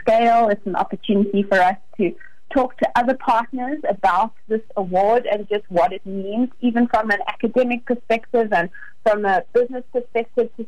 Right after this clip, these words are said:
see that other development organizations are investing in our, um, potential. And I think that's really a, our success story to start to tell.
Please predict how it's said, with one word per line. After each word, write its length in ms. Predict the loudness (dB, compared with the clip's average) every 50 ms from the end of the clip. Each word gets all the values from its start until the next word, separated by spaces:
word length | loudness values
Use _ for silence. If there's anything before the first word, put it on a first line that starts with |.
| -8
see 200 | -4 -2 0 0
that 240 | 2 2 2 0 2 0
other 560 | 2 2 2 2 2 4 4 6 4 4 2 0
development 640 | -4 -2 0 2 2 2 2 0 0 0 -2 -2 0
organizations 880 | 0 0 0 0 -2 -2 0 0 0 0 0 0 0 -2 -2 -2 -2 -2 0
are 200 | 2 2 4 2
investing 560 | 2 -2 -2 0 0 0 0 0 -4 -2 -2
in 100 | 0 2
our, 120 | 2 2 2 0 -4 -16 -16 -16 -16 -16 -16 -14 -14 -14 -14 -14 -14 -14 -14 -14 -14 -14 -14 -14 -14 -14 -14 -14 -14 -14 -14 -14 -14 -14 -14 -14 -14 -14 -14 -14 -14 -14 -14 -14 -14 -14 -14 -14 -14 -14 -14 -14 -14 -14 -14 -14 -14 -14 -14 -14 -14 -10 -6 -2
um, 300 | 0 0 0 0 -4 -8
potential. 840 | -10 -12 -10 -6 -2 -2 0 0 0 -2 -2 -2 -2 0 -2 -2 -4 -8 -14 -14 -8 -2
And 120 | 0 2 2
I 60 | 2
think 300 | 0 0 -2 0 0 2
that's 340 | 2 2 2 0 -4 -4 -4
really 460 | -4 -2 -2 -4 -4 -2 -2 -2 0 -2
a, 100 | -2 -4 -6 -10 -14 -10 -6 -2 0 2
our 160 | 2 2 2 0
success 360 | -4 -8 -8 -8 -8 -8 -8 -10 -8
story 400 | -6 -4 -4 -4 -4 -4 -4 -4 -4 -4
to 100 | -6 -4 0
start 280 | 2 2 2 2 0 -4
to 80 | -10 -10 -4 -2
tell. 320 | 0 0 0 0 -2 -4